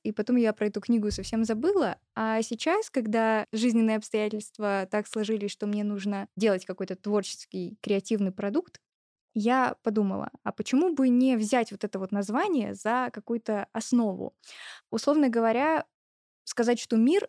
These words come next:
это импровизация, потому что на каждый универсальный закон всегда найдётся миллион каких-то исключений. И мы никогда не сможем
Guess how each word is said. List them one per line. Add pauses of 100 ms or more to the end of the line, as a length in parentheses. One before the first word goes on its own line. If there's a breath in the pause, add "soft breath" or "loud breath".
это
импровизация,
потому
что
на
каждый
универсальный
закон (140)
всегда
найдётся
миллион
каких-то
исключений. (460 loud breath)
И
мы
никогда
не
сможем